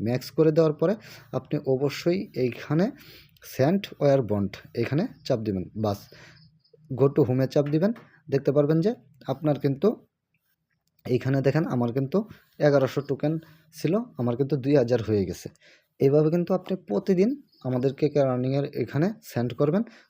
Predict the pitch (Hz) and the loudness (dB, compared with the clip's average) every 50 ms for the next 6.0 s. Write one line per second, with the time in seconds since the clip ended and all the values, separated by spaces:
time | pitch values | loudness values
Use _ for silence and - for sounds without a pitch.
0 | _ - 120 120 127 135 135 135 - 165 180 226 - - 127 - - 120 131 135 | _ 0 0 2 2 2 0 0 0 -2 -2 -2 -2 -2 -2 -2 -2 -2 -2 -2
1 | 139 160 214 247 - _ _ 139 123 104 104 87 - - _ _ _ _ - - | 0 -2 -2 -4 -6 _ _ -2 0 0 0 -4 -4 -8 _ _ _ _ -10 -2
2 | - 131 143 190 226 233 311 - 127 - 143 - 151 156 170 151 160 160 202 277 | 0 2 2 2 0 0 -2 -4 -4 -4 -2 -2 0 0 0 0 0 -2 -2 -4
3 | - _ _ - 135 131 139 139 151 214 - - _ _ _ _ _ - - 139 | -6 _ _ -8 -4 -2 0 0 0 0 -2 -4 _ _ _ _ _ -4 -2 -2
4 | 131 135 147 196 240 233 - _ _ _ _ 131 117 107 95 - - _ - - | -2 2 0 0 0 0 -6 _ _ _ _ -2 0 0 -2 -4 -6 _ -20 -18
5 | - - - - _ - - 123 117 - 107 - - - _ _ 131 139 160 | -18 -18 -18 -20 _ -8 -6 -4 -4 -4 -6 -6 -10 -18 _ _ 0 2 2